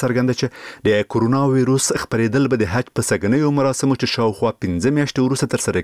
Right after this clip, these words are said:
کیږي اغیز وکړي. په سیمه کې ایران تر ټولو زیات د کرونا ویروس ځپلی چې د دې هیواد چارواکو یې له امله د نولسو کسانو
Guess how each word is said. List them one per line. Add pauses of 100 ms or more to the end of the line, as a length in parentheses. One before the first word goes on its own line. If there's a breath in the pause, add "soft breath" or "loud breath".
(120)
کیږي (160)
اغیز
وکړي. (1120 loud breath)
په
سیمه
کې
ایران
تر
ټولو
زیات
د
کرونا (120)
ویروس
ځپلی
چې
د
دې
هیواد
چارواکو
یې
له
امله
د
نولسو
کسانو